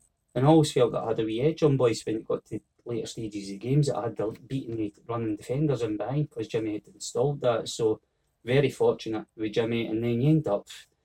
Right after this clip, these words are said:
you put League Cup, winning uefa Cup, winning league eh, First Division twice, all because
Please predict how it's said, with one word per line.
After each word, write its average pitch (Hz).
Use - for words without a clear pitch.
you -
put 107
League 127
Cup, 131
winning 127
uefa 117
Cup, -
winning 131
league 117
eh, 110
First -
Division 117
twice, -
all 135
because 127